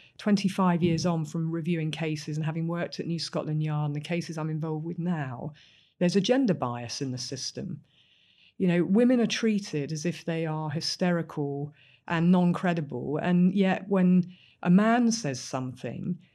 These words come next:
on the, on the other side, they may report the woman, they're taken seriously. And then you see this epistemic imbalance where their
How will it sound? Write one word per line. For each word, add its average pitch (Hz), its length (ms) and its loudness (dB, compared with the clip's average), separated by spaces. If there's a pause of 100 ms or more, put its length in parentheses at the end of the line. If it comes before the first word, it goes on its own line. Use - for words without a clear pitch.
(120)
on 170 140 0
the, 175 160 2
on 170 140 2
the 175 140 6
other 196 160 2
side, 147 300 -4
they 180 160 4
may 185 180 6
report 165 420 -4
the 175 60 -6
woman, 170 260 0
they're 190 140 2
taken 185 380 -2
seriously. 160 760 -4
And 180 120 2
then 190 100 4
you 196 140 2
see 190 180 0
this 180 160 -2
epistemic 185 600 -2
imbalance 147 720 0
where 175 200 -2
their 202 420 0